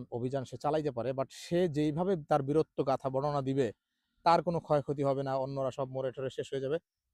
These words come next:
এই বিষয়গুলো আমরা নিজেরা, এটা ওইভাবে প্রচার করার কিছু নাই, মানে চুলচেরা বিশ্লেষণ না করে,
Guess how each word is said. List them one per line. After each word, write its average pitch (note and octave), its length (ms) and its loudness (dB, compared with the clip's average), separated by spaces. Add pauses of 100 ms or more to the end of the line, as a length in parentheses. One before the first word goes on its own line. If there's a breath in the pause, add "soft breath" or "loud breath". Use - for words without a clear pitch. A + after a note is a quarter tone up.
(200)
এই A#3 200 4
বিষয়গুলো A3+ 680 6 (1300)
আমরা F#3 480 8
নিজেরা, F3+ 560 6 (460)
এটা F#3 300 2
ওইভাবে F#3 280 2
প্রচার A3+ 360 0
করার F3+ 200 4
কিছু - 240 -2
নাই, C3 140 0
মানে C3 160 -2
চুলচেরা F3 400 2
বিশ্লেষণ D#3+ 400 -4
না D#3 180 0
করে, D3+ 280 2